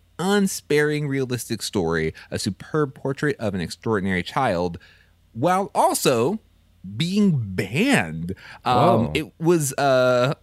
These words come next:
Speaker 1: it was banned because it was said to set a bad example for children, supposedly encouraging them to spy, lie, and swear.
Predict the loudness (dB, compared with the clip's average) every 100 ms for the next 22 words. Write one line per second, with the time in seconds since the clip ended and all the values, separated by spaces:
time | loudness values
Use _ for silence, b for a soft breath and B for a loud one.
0 | -2 2 2 2 0 0 0 0 0 -2
1 | 0 -2 0 -2 -2 -2 0 0 0 -4
2 | -4 -4 -2 0 0 0 -2 2 2 2
3 | 0 -2 0 0 0 0 0 -2 -2 -2
4 | -2 -2 -2 0 -2 -4 B B -8 -4
5 | -2 0 0 -2 0 0 0 -4 -2 0
6 | 0 0 0 2 2 2 0 0 -2 0
7 | 2 2 2 0 0 2 2 2 0 0
8 | 0 -2 -4 -2 -2 0 2 2